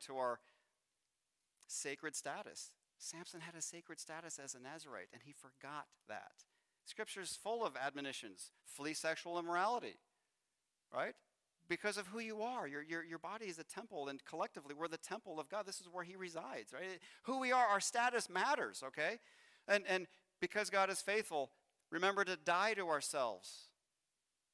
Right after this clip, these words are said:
Philippians two. Jesus emptied himself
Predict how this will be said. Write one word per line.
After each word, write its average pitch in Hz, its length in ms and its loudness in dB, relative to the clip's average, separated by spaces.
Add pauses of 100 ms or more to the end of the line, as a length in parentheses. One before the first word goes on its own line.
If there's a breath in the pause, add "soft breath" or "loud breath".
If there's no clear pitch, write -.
(180)
Philippians 156 400 -6
two. 175 360 -6 (960)
Jesus 160 480 -8 (100)
emptied 170 300 -6
himself 120 440 -8